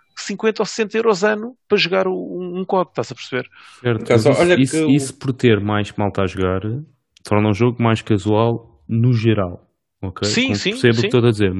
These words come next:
Speaker 1: Mas vais
Speaker 2: também
Speaker 1: ter sempre um
Speaker 2: depende
Speaker 1: nicho competitivo.
Speaker 2: Sim, mas é isso que eu estou a dizer. Tipo, e esse nicho competitivo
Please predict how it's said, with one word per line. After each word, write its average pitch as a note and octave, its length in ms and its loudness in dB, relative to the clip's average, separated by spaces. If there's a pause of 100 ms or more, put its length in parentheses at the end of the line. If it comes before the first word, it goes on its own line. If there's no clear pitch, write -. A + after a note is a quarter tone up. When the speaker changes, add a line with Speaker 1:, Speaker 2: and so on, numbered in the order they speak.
Speaker 1:
Mas B3 80 4
vais A#2+ 160 4
Speaker 2:
também A#2+ 60 4
Speaker 1:
ter E3 60 2
sempre F3 220 4
um B2+ 40 6
Speaker 2:
depende G#3+ 160 4
Speaker 1:
nicho - 140 4
competitivo. A3 920 0
Speaker 2:
Sim, C#3 280 -8 (220)
mas F#2+ 120 -12
é G2+ 40 -12
isso - 80 -14
que - 60 -8
eu - 20 -2
estou B2 120 -2
a - 40 -4
dizer. F#2 300 -6 (100)
Tipo, - 240 -14
e F#2+ 80 -4
esse G2 220 -4
nicho G#2+ 200 -4
competitivo A#2 760 -2